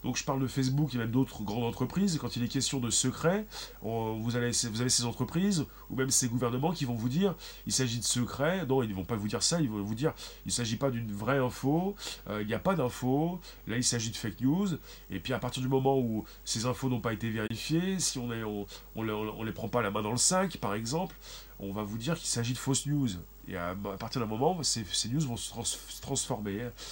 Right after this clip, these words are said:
Alors, on aura, on vous aura parlé de fausses news, et après on aura donc des vraies news. Euh, est-ce que vous pen-, comprenez ce que je viens de vous dire ? Est-ce que cela donc rentre en résonance avec vos propres réflexions ? À partir de quand on peut avoir des vraies news, si jamais on a des, même des fausses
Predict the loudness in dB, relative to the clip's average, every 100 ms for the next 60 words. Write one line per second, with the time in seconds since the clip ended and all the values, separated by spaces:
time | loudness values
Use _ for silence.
0 | -12 -14 -12 -6 -4 -2 -2 -2 -2 -4
1 | -6 -6 -6 -4 -2 -2 -2 -2 -2 -4
2 | -4 -2 -2 0 2 2 0 -2 -2 -2
3 | 0 0 0 -2 0 0 0 2 2 2
4 | 0 -2 -4 -10 -18 -18 -18 -14 -6 -2
5 | 0 -2 -2 -2 -2 -2 -2 -2 0 0
6 | 0 -2 -2 -2 -2 0 0 0 -2 -2
7 | -2 -2 -2 0 -2 -4 -2 0 2 2
8 | 2 2 2 2 2 2 -4 -10 -14 -16
9 | -8 -4 2 2 2 4 2 4 -2 0
10 | 2 2 2 0 -8 -14 -12 -4 -2 0
11 | 0 0 2 4 4 4 0 2 4 4
12 | 2 2 0 0 2 2 2 0 -2 -8
13 | -6 0 2 4 4 4 2 2 2 2
14 | 2 2 2 2 2 2 2 0